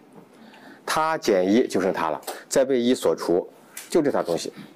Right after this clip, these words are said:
超调量，清楚了？看看超调量，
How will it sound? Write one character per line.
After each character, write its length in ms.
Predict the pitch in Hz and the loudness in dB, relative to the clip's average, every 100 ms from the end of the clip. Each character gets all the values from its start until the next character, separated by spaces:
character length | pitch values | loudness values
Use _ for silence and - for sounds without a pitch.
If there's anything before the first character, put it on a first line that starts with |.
| - _ - - - | -20 _ -20 -20 -16
超 200 | - - 123 | -10 -2 0
调 80 | |
量， 120 | 120 - - - _ _ _ - - - _ - _ _ - - | 0 -6 -18 -20 _ _ _ -20 -20 -20 _ -20 _ _ -20 -12
清 120 | - 107 | -2 0
楚 80 | |
了？ 140 | 95 85 - - - - - - - - - - - | 0 -2 -10 -20 -20 -20 -20 -20 -20 -20 -20 -16 -2
看 120 | 220 | 0
看 100 | 208 | 0
超 120 | 185 | 0
调 100 | 190 | 2
量， 140 | 190 | 0